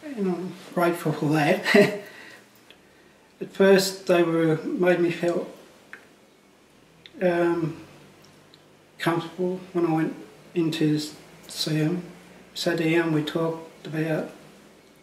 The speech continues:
what happened. It was hard to find someone that just give you that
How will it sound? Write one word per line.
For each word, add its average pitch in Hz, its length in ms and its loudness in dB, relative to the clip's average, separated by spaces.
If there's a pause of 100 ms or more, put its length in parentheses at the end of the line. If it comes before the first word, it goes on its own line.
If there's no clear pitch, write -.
(140)
what 156 140 -2
happened. 151 540 -2 (1900)
It 170 140 -6
was 147 200 -2
hard 160 400 2
to 143 120 -4
find 156 480 -2 (640)
someone 143 460 0
that - 260 -6 (640)
just - 220 -4
give 170 160 8
you 156 180 4
that 143 340 0